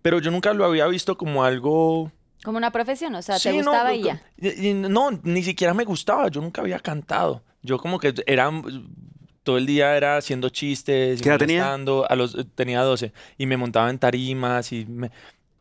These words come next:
Speaker 1: mm, desde pequeño me habían llamado como para hacer obras de teatro y cosas
Speaker 2: En
Speaker 1: así
Speaker 2: el
Speaker 1: en el
Speaker 2: colegio
Speaker 1: colegio.
Speaker 2: y cosas
Speaker 1: Pero
Speaker 2: así.
Speaker 1: sí, pero era como histriónico, pero no, no lo pensaba como algo para mí. Yo quería ser abogado, decía cosas como que quiero,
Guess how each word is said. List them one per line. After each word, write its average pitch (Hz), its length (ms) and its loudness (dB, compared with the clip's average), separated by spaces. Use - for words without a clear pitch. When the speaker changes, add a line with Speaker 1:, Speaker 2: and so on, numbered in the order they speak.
Speaker 1:
mm, 117 440 -8
desde 117 260 -2
pequeño 113 340 -2
me 127 80 2
habían 120 200 2
llamado 120 260 2
como 123 220 -4
para 101 180 0
hacer 107 220 -6
obras 110 280 0
de 117 80 -8
teatro 117 560 0
y 117 40 -8
cosas 117 220 -8
Speaker 2:
En - 40 -4
Speaker 1:
así 202 100 -2
Speaker 2:
el - 0 -
Speaker 1:
en 135 60 -2
el 139 60 2
Speaker 2:
colegio 226 280 2
Speaker 1:
colegio. 208 160 -4
Speaker 2:
y 175 80 -6
cosas 190 160 0
Speaker 1:
Pero 180 140 2
Speaker 2:
así. 165 180 -4
Speaker 1:
sí, 190 160 -2
pero 143 340 4
era 160 360 2
como 196 180 0
histriónico, 185 800 -2
pero 131 400 2
no, 127 760 0
no 139 180 0
lo 135 120 4
pensaba 143 360 4
como 139 300 -2
algo 135 640 0
para 110 220 4
mí. 135 100 -2
Yo 120 140 -2
quería 123 240 0
ser 123 140 0
abogado, 110 720 0
decía 101 320 -6
cosas - 280 -12
como 101 160 -16
que 87 120 -10
quiero, - 200 -12